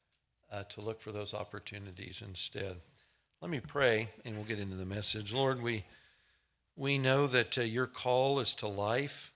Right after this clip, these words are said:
that you're the God of life. That Christ is here to give us life and give it abundantly, overflowingly. We pray that as we spend time in your word this morning, that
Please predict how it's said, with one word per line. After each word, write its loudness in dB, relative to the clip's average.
that -8
you're -6
the -4
God 0
of -4
life. -4
That -10
Christ -2
is -4
here -4
to -8
give -4
us -4
life -4
and -10
give -4
it -6
abundantly, -4
overflowingly. -6
We -6
pray 0
that -2
as -4
we -4
spend -4
time -4
in -4
your -6
word -6
this -2
morning, -6
that -6